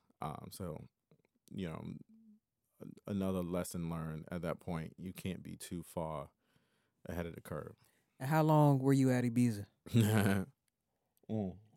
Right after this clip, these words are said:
Speaker 2: You about to tell me six months?
Speaker 1: Mm-mm.
Speaker 2: <laughs>
Speaker 1: I wasn't in that bitch for, like, six months. I was probably in there for, like,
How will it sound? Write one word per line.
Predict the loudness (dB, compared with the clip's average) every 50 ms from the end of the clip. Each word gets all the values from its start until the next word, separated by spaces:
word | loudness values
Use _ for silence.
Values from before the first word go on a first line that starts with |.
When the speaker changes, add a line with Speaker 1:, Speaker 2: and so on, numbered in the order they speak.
| _ _ _ _ _ -8
Speaker 2:
You | -6 -2
about | -2 -2 -2 0
to | 2
tell | 2 2
me | 4 4
six | 2 4 2 2 4 6
months? | 8 8 8 6 4 -4 -10 _ _ _ -2
Speaker 1:
Mm-mm. | 0 0 0 0 -2 -4 -6 -6 -8 -10 -10 -10 -10 -2 -2 -2 -2 0 0 0 0 0
Speaker 2:
<laughs> | -4 -8 -8 -6 -10 -10 _ _ -2 -2 -2 -2 -2 -6 -6
Speaker 1:
I | -4
wasn't | -2 -2 -2 -4 -6 -8
in | -6
that | -6 -8 -8
bitch | -8 -8 -10 -10
for, | -10 -14
like, | -14 -14 -14
six | -18 -18 -18 -20 _ -14
months. | -12 -12 -12 -14 -18 -20 _ _ -20 -20 -20 -20 -20 _ _ _ -4
I | 0 2 2
was | 2 4
probably | 2 0 0 0 -4
in | -6
there | -8 -10 -10 -10
for, | -10 -8
like, | -8 -10 -12